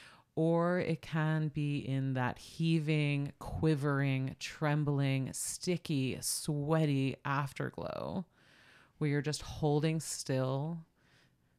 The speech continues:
Maybe your mouth is even on their genitals and you're holding still, and that quiver of your breath is, like,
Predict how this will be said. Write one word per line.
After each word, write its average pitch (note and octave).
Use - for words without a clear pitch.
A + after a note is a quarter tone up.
Maybe D3+
your C#3
mouth C3+
is D3+
even D3+
on D3
their D3
genitals C#3+
and C#3+
you're C3
holding C#3+
still, C3+
and C3+
that B2+
quiver D3+
of C3+
your C3
breath B2+
is, C3+
like, A#2